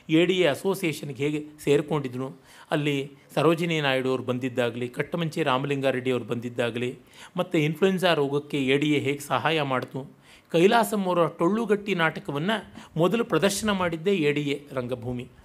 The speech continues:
ಅಂದರೆ ಇವತ್ತು ರವೀಂದ್ರ ಕಲಾಕ್ಷೇತ್ರಕ್ಕೆ ಎದುರಿಗಿರೋ ಬಿಲ್ಡಿಂಗ್ ಅಲ್ಲಿ. ಆಮೇಲೆ ಸಂಗೀತ ಕಚೇರಿಗಳು, ಕಾಳಿದಾಸ್ ಜಯಂತಿ, ಇಂಥ ಉತ್ಸವಗಳು, ಆಗ ರವೀಂದ್ರನಾಥ್ ಟ್ಯಾಗೋರ್ ಕೂಡ ಬಂದಿದ್ದರು.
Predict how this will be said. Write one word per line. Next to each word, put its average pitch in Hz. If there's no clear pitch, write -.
ಅಂದರೆ 160
ಇವತ್ತು 143
ರವೀಂದ್ರ 151
ಕಲಾಕ್ಷೇತ್ರಕ್ಕೆ 147
ಎದುರಿಗಿರೋ 143
ಬಿಲ್ಡಿಂಗ್ 139
ಅಲ್ಲಿ. 170
ಆಮೇಲೆ 175
ಸಂಗೀತ 208
ಕಚೇರಿಗಳು, 143
ಕಾಳಿದಾಸ್ 170
ಜಯಂತಿ, 151
ಇಂಥ 151
ಉತ್ಸವಗಳು, 147
ಆಗ 160
ರವೀಂದ್ರನಾಥ್ 170
ಟ್ಯಾಗೋರ್ 147
ಕೂಡ 160
ಬಂದಿದ್ದರು. 143